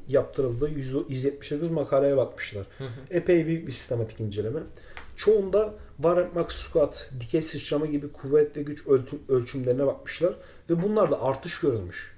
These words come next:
Speaker 2: Evet.
Speaker 1: Fakat tüm çalışmalarda merkez kuvvet ve stabilitesi artışı gözlemlenmemiş. Yani burada aslında iyi olabileceğine dair kanıtlar var. Ama bu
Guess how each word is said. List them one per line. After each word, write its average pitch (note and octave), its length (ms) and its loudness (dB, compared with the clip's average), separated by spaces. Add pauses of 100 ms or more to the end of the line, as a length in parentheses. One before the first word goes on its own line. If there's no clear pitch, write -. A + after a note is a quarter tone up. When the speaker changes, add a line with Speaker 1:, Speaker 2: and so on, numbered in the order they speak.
(160)
Speaker 2:
Evet. G2 200 -6 (760)
Speaker 1:
Fakat G#3 440 -2 (140)
tüm A3+ 160 -4
çalışmalarda D3 680 2
merkez E3 440 -2
kuvvet E3 480 -2
ve G3 160 0
stabilitesi D#3+ 720 -2 (140)
artışı C#3 320 0
gözlemlenmemiş. C#3+ 880 2 (560)
Yani D3+ 260 2 (220)
burada G3 300 2
aslında F#3 560 0 (280)
iyi D3 240 -4
olabileceğine D3+ 680 2
dair F3 440 2 (320)
kanıtlar D3 420 2
var. C#3 280 2 (420)
Ama G3 460 -2
bu D3+ 180 -6